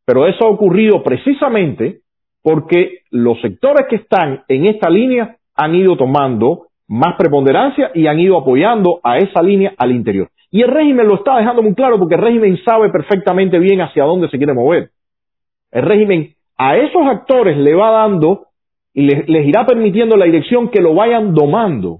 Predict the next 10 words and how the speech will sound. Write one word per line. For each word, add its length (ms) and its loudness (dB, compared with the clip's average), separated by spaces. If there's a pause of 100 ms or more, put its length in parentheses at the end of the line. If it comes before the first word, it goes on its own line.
(720)
que 140 0
los 120 2
vayan 440 -2
entrando 880 0 (120)
en 140 -2
la 100 0
dirección 640 0 (220)
que 140 0
ellos 220 2
quieren. 320 -8